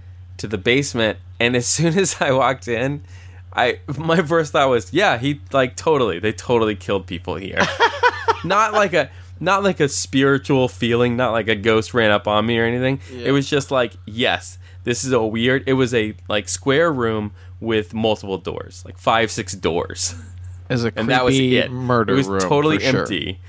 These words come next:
Speaker 1: And so I went through one of the doors, and the next room was totally filled with mirrors head to toe.
Speaker 2: Wait,
Speaker 1: And it had a
Speaker 2: what?
Speaker 1: little,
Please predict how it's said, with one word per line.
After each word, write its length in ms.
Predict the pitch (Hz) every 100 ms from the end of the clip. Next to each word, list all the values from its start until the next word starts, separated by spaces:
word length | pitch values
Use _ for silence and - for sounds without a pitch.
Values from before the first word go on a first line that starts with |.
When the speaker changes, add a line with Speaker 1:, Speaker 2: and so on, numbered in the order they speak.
| - - - - -
Speaker 1:
And 160 | 120 -
so 140 | 127
I 40 | 120
went 240 | 135 147
through 120 | 143
one 140 | 135 135
of 80 |
the 80 | 135
doors, 600 | 123 98 87 85 98 - - - -
and 240 | 117 107 104
the 120 | 92 -
next 380 | 113 117 131 -
room 140 | 113
was 120 | 98 92
totally 360 | - 113 117
filled 400 | 95 120 113 104
with 300 | 98 95 -
mirrors 600 | 95 98 107 92 - 90
head 220 | - 92 85
to 80 |
toe. 420 | 87 87 69 57 92
Speaker 2:
Wait, 360 | 143 139 107 -
Speaker 1:
And 100 | 139
it 40 |
had 140 | 202 196
a 40 | 185
Speaker 2:
what? 80 | 185
Speaker 1:
little, 360 | 90 87 -